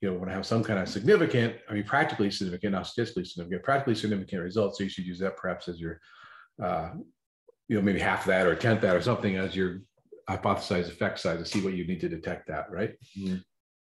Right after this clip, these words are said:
Speaker 1: And then you can also make some assumptions about the variability of the data and then figure out what kind of sample size, and then you can calculate from that or simulate from that what your, um,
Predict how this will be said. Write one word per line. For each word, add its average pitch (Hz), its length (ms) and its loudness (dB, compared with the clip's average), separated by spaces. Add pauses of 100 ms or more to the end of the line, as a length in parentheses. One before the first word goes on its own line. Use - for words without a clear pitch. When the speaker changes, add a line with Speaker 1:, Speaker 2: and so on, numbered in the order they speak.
Speaker 1:
And 143 140 6
then - 20 8
you 165 140 10
can 151 80 8
also 147 140 4
make 139 120 4
some 135 120 2
assumptions 117 340 2
about 107 140 4
the 95 60 -4
variability 95 420 2
of 90 40 0
the 90 60 -2
data 135 840 6
and 104 140 -4
then 104 340 -2 (100)
figure 101 200 2
out 92 60 2
what - 60 -6
kind 98 100 0
of 90 60 -6
sample 98 240 -4
size, 85 420 -2
and 85 80 -6
then 85 120 -6
you 87 80 -6
can 113 140 -2
calculate 92 520 0 (200)
from 87 180 -4
that 78 320 -6
or 90 100 -4
simulate 87 500 2
from 80 140 -8
that 78 260 -6
what 85 300 -10
your, 82 220 -6
um, 78 180 -8